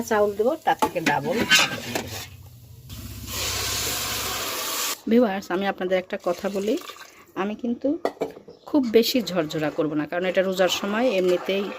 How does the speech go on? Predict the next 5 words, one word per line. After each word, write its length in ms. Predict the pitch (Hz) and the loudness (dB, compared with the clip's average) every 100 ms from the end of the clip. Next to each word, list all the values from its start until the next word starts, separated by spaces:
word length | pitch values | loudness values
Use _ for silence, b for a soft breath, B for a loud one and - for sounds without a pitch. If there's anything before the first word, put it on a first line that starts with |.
| - - - - - - - - - - - - - 170 | -14 -20 -18 -16 -14 -16 -14 -14 -14 -12 -10 -10 -2 2
বিভিন্ন 240 | 185 202 196 | 4 4 4
রকম 240 | 180 190 180 - - - - | 2 0 -2 -4 -12 -12 -10
ফরমালিনযুক্ত 760 | - 185 180 170 165 165 165 - 170 | 2 4 4 2 2 2 -2 0 0
ফলমূল 360 | 180 170 165 165 165 | 4 2 2 0 0
খেয়ে 200 | 175 | 2